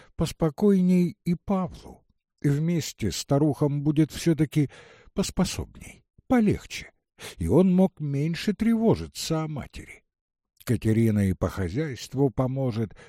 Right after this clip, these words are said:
тоже еще шевелится, и побормочет не поперек разговора. Павел, правда, и сам просился на последние месяцы на сенокос и уборку сюда,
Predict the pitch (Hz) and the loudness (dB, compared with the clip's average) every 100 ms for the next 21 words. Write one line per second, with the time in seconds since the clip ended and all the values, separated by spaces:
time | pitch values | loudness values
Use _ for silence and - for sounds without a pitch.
0 | - - 131 170 143 151 143 120 - 156 | -10 2 4 4 4 2 0 -2 0 0
1 | 123 - - - 160 135 131 127 110 - | 0 -4 -16 -8 -4 -2 -4 -8 -12 -14
2 | - - - _ - 220 226 190 160 139 | -16 -16 -18 _ -2 0 2 4 4 2
3 | 127 139 180 - 180 - - - 165 170 | 0 0 -2 0 -2 -2 -14 -6 0 0
4 | 156 170 139 170 170 147 151 147 127 160 | 4 2 4 6 6 4 0 0 0 -2
5 | 151 147 135 - - _ _ _ _ - | -2 -4 -8 -12 -20 _ _ _ _ -20
6 | - - _ - 95 113 127 123 107 139 | -18 -18 _ -2 2 4 4 2 2 2
7 | 135 123 151 151 - - 220 87 110 113 | 2 2 -2 -2 -6 -6 -6 -4 -2 -2
8 | - 147 117 - 135 123 135 123 147 147 | 2 2 2 0 0 0 0 -2 0 0
9 | 127 139 156 165 180 131 - - - - | 0 -2 -4 -4 -4 -4 -6 -14 -12 -12
10 | 165 - 139 147 156 - 165 160 156 165 | -14 -12 -2 4 4 4 2 2 2 4
11 | 147 - 135 139 139 180 180 - 139 - | 4 4 2 2 2 0 -2 -2 -4 -2
12 | 247 202 98 - | -2 -2 -4 -8